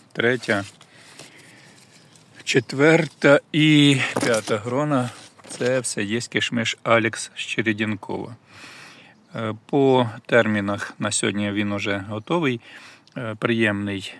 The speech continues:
е, гармонійний мускат, солодка ягода.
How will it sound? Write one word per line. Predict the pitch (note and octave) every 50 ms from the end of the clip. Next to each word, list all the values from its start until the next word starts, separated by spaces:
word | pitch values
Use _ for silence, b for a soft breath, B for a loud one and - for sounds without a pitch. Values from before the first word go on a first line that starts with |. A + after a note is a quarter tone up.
| B B B B -
е, | A#2+ G2+
гармонійний | G2 G#2+ G#2+ G#2+ G#2+ A2 A2 G#2+ G#2 G2+ G#2+ G#2+
мускат, | G#2+ A#2 A#2+ - - - D3 C#3+ C#3 -
солодка | - - A#2 G2 G2+ F#2+ - - A2+
ягода. | G#2+ A2+ A#2+ B2 B2 B2 G#2+ G#2+ G#2+ G#2